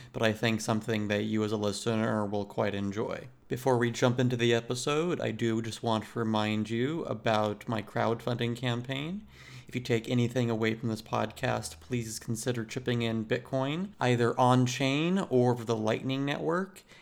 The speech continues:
at crowdfund dot lightning junkies dot net. If you want to tip me with tipping dot me or Bottle Pay, or maybe even L N Cast, you can find those links in the show notes.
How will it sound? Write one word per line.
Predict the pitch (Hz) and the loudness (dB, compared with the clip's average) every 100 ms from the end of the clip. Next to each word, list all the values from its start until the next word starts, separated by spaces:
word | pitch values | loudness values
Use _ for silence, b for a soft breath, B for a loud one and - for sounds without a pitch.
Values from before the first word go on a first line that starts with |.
| B | B
at | - 120 127 - - - | 2 4 2 -2 -10 -6
crowdfund | - 127 151 - - 165 170 185 196 185 - 123 | 2 4 4 2 4 4 6 2 0 -4 -8 -2
dot | 131 117 120 123 - | 2 4 2 0 -8
lightning | - 123 127 - 151 160 | -2 2 2 2 -2 -2
junkies | 131 147 151 156 160 - 127 | 2 0 0 -4 -6 -6 -2
dot | 131 131 123 | 0 0 -2
net. | 123 110 - - - | -4 -6 -12 -18 -10
If | 131 127 | -6 -2
you | 135 | 2
want | 131 120 | 4 2
to | |
tip | 113 - 151 | 0 -2 0
me | 139 139 160 | 2 2 2
with | 165 120 - | 0 0 -2
tipping | - 147 135 131 | -6 -4 -2 0
dot | 127 123 | 2 4
me | 127 123 135 151 | 4 2 2 0
or | - 117 | 2 2
Bottle | 107 117 120 127 127 | 2 2 4 4 2
Pay, | 151 151 156 185 185 B B | -2 -2 -2 -6 -10 B B
or | - 120 | 0 2
maybe | 117 117 120 120 123 | 4 2 2 -2 -2
even | 120 120 | 0 0
L | 127 123 | 2 4
N | 123 123 | 4 2
Cast, | 117 135 123 135 127 - - B B B - | 0 -2 -2 -2 -4 -8 -10 B B B -8
you | 127 | -4
can | 123 107 | -2 0
find | - 123 127 131 | 4 6 6 4
those | 127 127 123 | 4 4 2
links | 120 131 139 - | 0 0 -2 -6
in | - 135 | -4 -2
the | 127 | -2
show | - - | -4 -6
notes. | 85 - - - - - | -6 -14 -16 -14 -14 -16